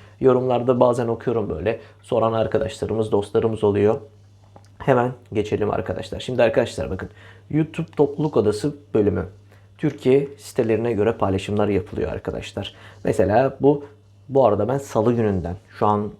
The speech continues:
e, salı gecesinden bakın ben bu videoyu çekiyorum. Bunu hazırlayacağım, montaja koyacağım falan. Sizler tabii bu videoyu izlerken muhtemelen belki çarşamba maçları bile bitmiş olur arkadaşlar. O yüzden daha çarşamba maçları oynanmadı. Nasıl geçti ben bilmiyorum.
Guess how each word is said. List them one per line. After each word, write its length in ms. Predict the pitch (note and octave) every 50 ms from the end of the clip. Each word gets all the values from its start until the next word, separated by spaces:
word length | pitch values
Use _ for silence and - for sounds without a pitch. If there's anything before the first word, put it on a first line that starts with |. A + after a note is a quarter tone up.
| - -
e, 360 | - - - - - - -
salı 320 | - - - G#2 G#2 A2 G#2+
gecesinden 580 | A2 G#2 G#2 G2+ - - A2 A2 A2+ A2 G2
bakın 240 | F#2+ - - F#2+ F#2+
ben 140 | F#2+ F#2 F#2+
bu 120 | F#2+ F#2
videoyu 260 | G2 G2 - G2 F#2 F#2
çekiyorum. 500 | - G2+ F#2+ - G#2 G2 F#2+ G2 G2 F#2+
Bunu 180 | G#2 G#2+ G#2
hazırlayacağım, 500 | G#2 G#2 G2+ G2+ G2 A2 G2+ G#2+ A2 G#2
montaja 480 | G#2 G#2 G2 G2 F#2+ - G#2 G#2 A2 G#2+
koyacağım 300 | A2+ G#2+ G2+ G#2 G2+ G2+
falan. 280 | G2 G#2 G#2+ B2 C#3+ - - - - - - -
Sizler 400 | - C3+ B2 B2 B2+ B2 - -
tabii 260 | C3+ B2+ C3+ C3+ B2+
bu 120 | B2+ B2
videoyu 240 | B2+ A#2 B2 B2+ B2
izlerken 460 | A#2 B2 C3 C3 B2+ - C3+ C3+ C#3 C#3 - -
muhtemelen 640 | - A2+ A#2 A#2 - - A#2+ A#2+ A#2 A#2+ B2+ A#2+ A2+
belki 280 | A2+ A2+ A2 - A2+ -
çarşamba 420 | - A#2 A2+ A2 - B2 A#2+ A#2+
maçları 420 | A#2+ A#2+ A2+ - - B2+ A#2+ B2 A2+
bile 180 | G#2 G#2+ G2
bitmiş 300 | G2+ G2 - F#2 - -
olur 160 | F#2+ F2+ F#2
arkadaşlar. 540 | F2+ F2+ F2+ - F2 F2+ F#2 - - C3+ C3 - - - - - -
O 100 | - C#3+
yüzden 340 | B2+ A2 G#2 G#2+ A2+ B2 B2 B2 - - - - - - -
daha 200 | - G#2 G2+ F#2+
çarşamba 420 | - - G#2+ G2 - - G#2+ A2 A2
maçları 380 | G#2+ G#2+ G#2+ - - A2+ G#2+
oynanmadı. 540 | A2 G#2+ G#2+ A2+ A#2 A2+ G2+ G2+ F#2 G#2 G2+
Nasıl 220 | G2+ G2+ G2 - G#2
geçti 300 | G2+ G2 - - G#2+ G2+
ben 200 | G2+ G2 G2 F#2+
bilmiyorum. 420 | A2 - G#2 G2 - - F#2